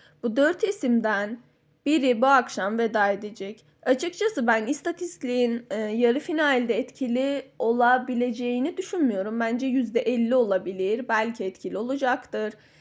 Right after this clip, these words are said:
Bence önceden oynandığı gibi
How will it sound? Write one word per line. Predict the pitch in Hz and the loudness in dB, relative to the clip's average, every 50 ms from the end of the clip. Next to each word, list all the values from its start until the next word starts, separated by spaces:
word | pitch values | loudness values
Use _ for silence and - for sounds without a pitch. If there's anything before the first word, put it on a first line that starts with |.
| - _ _ _ _ _ - | -20 _ _ _ _ _ 2
Bence | 262 302 349 392 427 440 370 294 254 | 4 4 4 2 0 2 2 2 2
önceden | - - 240 247 233 233 214 226 226 240 233 | 2 2 2 2 2 2 2 0 0 0 2
oynandığı | 254 285 277 285 294 277 277 269 262 254 262 254 | 2 2 4 4 4 4 4 4 4 4 4 4
gibi | 233 220 233 196 202 208 214 208 202 202 | 2 0 -6 -4 -2 -2 -2 -2 -2 -4